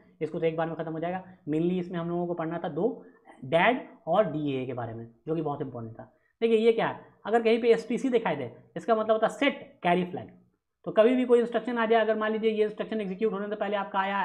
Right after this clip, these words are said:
add B, उसके बाद लिखा हुआ है एसटीसी, तो यहाँ तक मान लीजिए अगर आप,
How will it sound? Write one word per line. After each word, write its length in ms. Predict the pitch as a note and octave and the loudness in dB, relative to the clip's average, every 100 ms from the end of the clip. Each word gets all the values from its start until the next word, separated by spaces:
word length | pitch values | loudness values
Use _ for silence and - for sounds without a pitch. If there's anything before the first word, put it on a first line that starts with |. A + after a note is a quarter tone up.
| F3+ | -2
add 240 | F#3 F#3 F#3 - - _ _ C#3 | -2 -2 -4 -8 -20 _ _ -4
B, 180 | E3+ C#3+ A2+ - - - | -2 -2 -6 -18 -20 -14
उसके 180 | D3 F#3 | -6 -2
बाद 140 | F3+ | -2
लिखा 160 | F3+ F3+ | 0 0
हुआ 120 | F3+ | 0
है 80 | F3+ | -2
एसटीसी, 460 | F3 F3+ E3+ D#3+ A#2 - _ _ | -4 -6 -6 -8 -10 -16 _ _
तो 60 | F3 | -4
यहाँ 260 | F#3 G#3 A#3+ | -2 0 0
तक 100 | A#3 | 0
मान 140 | A3+ | 0
लीजिए 180 | A3+ A3+ | 2 4
अगर 100 | A3 | 4
आप, 180 | A3 A3 | 2 -2